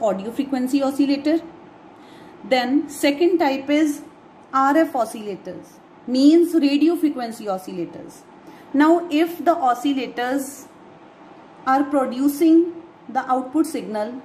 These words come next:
whose frequency lies in this range from twenty kilohertz to thirty megahertz, then that oscillator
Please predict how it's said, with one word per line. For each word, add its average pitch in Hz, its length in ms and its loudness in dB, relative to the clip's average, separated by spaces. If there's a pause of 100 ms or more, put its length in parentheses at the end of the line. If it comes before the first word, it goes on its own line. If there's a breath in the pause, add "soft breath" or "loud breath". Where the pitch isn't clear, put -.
(400)
whose 320 440 4
frequency 269 800 -4 (280)
lies 240 520 4
in 269 360 -2 (160)
this 285 240 0
range 190 320 -6
from 277 420 2
twenty 277 400 2
kilohertz 240 800 -2 (260 loud breath)
to 311 180 0
thirty 294 420 4
megahertz, 226 720 -2 (1300)
then 247 280 0
that 240 280 2
oscillator 240 760 -6